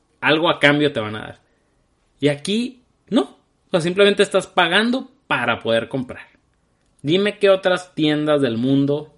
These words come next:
pudieran darse ese lujo. Creo que muy pocas, apenas este tipo. Ross, si hiciera eso, definitivamente ahí estaríamos haciendo fila y pagando.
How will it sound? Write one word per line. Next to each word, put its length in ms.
pudieran 340
darse 240
ese 140
lujo. 400
Creo 180
que 80
muy 280
pocas, 520
apenas 720
este 300
tipo. 500
Ross, 680
si 260
hiciera 360
eso, 200
definitivamente 760
ahí 100
estaríamos 600
haciendo 300
fila 300
y 60
pagando. 500